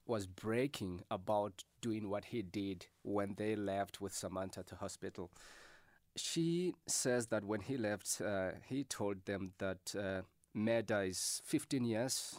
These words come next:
in prison. He would do his time and come back. And, uh, he, she says that he was laughing when she, uh, uh, when he was saying these words. And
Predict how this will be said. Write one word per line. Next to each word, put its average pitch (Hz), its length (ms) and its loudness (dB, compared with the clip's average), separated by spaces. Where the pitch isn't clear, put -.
in 95 120 -6
prison. 120 540 -2
He 95 60 -4
would 85 260 -6
do 113 160 2
his 104 200 -2
time 113 500 0
and - 140 -10
come 110 260 2
back. 92 420 0
And, 104 320 4
uh, 104 220 4
he, 139 280 -4
she 190 180 4
says 131 320 6
that 113 160 2
he 117 120 4
was 117 200 2
laughing 107 440 -2
when 98 480 0
she, 95 580 -2
uh, 107 180 0
uh, 104 60 2
when 101 160 2
he 98 160 -4
was 92 200 0
saying 98 560 -2
these 95 320 -4
words. 92 580 -2
And 101 320 -2